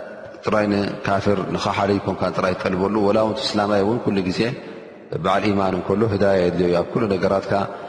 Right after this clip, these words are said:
ህዳያ ስለ ዘድልየካ ኣብኡ እውን ንኽትቅፅል እውን ኣድላይ ስለ ዝኾነ ልቢ ወዲ ሰብ ከማ ቃል ነቢ ስ ሰለም "በይነ እስቡዐይን ሚን ኣሳቢዕ ራሕማን ይቀሊቡሃ ከይፈ የሻእ"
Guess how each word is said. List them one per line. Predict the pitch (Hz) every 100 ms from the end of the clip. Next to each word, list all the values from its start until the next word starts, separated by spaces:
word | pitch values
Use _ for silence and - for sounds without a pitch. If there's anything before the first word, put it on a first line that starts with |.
| - -
ህዳያ | 104 98 98 90
ስለ | 90 85
ዘድልየካ | 90 85 101 95 110 110
ኣብኡ | - 90
እውን | 95 104 104 - - -
ንኽትቅፅል | 92 101 - 98 - 98
እውን | 101 101
ኣድላይ | 92 85 92 95
ስለ | 92 90
ዝኾነ | 95 98 95 98 - - - - - - - -
ልቢ | - 92 90
ወዲ | 98 90
ሰብ | 98 101 95 - - - - - - - - - - - - -
ከማ | 92 87
ቃል | 98 95
ነቢ | 95 95
ስ | - 95 92
ሰለም | - 101 101 101
"በይነ | 90 92
እስቡዐይን | - 92 92 98
ሚን | 92 87
ኣሳቢዕ | - 104 95 92 95
ራሕማን | 95 98 104 120 - - - -
ይቀሊቡሃ | - - 95 98 92 98
ከይፈ | 95 98 95 92
የሻእ" | 90 - 101